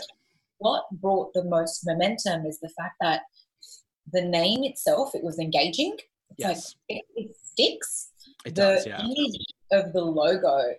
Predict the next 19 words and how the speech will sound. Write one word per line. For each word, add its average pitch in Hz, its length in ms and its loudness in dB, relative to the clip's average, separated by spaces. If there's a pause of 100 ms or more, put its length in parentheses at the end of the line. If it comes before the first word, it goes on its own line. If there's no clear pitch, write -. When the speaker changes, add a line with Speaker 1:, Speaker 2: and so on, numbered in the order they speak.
Speaker 1:
is 185 440 -2
lips 175 480 0
with 160 180 -4
sprinkles 180 500 -4
on 143 160 -2
it. - 220 -10 (260)
So 220 180 0
that 220 280 2 (100)
also 196 420 -2
captures 170 380 -4
attention. 165 600 -4
And 214 100 0
remember, 240 500 0 (200)
I 311 160 2
didn't 349 280 -2
know 240 140 4
this. 226 340 2
I 226 120 2
just, 269 240 -4